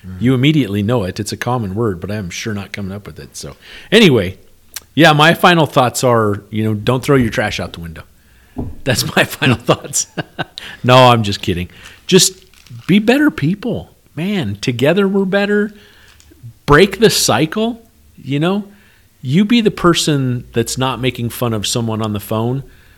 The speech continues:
Speaker 2: because you're on the phone sometimes. Don't be on the phone, right? That way you're better. And, and I guess just, just try and be better. Try and be better all the way around, right? Re-, we joke about return that cart. I mean, truly, we joke about that, but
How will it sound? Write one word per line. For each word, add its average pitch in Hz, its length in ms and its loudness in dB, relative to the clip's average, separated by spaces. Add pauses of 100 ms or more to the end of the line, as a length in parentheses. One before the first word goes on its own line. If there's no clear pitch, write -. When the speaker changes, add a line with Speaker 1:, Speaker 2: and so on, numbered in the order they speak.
(420)
Speaker 2:
because 117 380 0
you're 110 220 0
on 147 100 0
the 156 60 -2
phone 170 300 -4
sometimes. 175 600 -8 (960)
Don't 143 300 0
be 143 200 0
on 143 180 -2
the 139 80 -4
phone, 175 400 -8 (320)
right? 185 340 -6 (460)
That 143 160 -2
way 165 120 2
you're 160 220 4
better. 151 460 -2 (120)
And, 107 200 -4
and 110 180 -4
I 110 80 -4
guess 127 480 -2 (720)
just, - 460 -4
just - 260 -2
try 110 140 -2
and 123 120 -2
be 120 100 0
better. 123 260 0
Try - 200 -6
and 113 100 -2
be 117 60 -2
better 113 280 0
all 110 80 0
the 107 60 0
way 110 100 2
around, 90 400 -4
right? 98 260 -8
Re-, 95 180 -10 (380)
we 110 100 0
joke 131 300 2
about 117 240 2
return 110 380 -2
that 101 200 -6
cart. 101 380 -4
I 92 80 -6
mean, 90 260 -8 (460)
truly, 156 320 4
we 98 160 -2
joke 120 340 2
about 101 300 -2
that, 87 320 -8
but 85 220 -8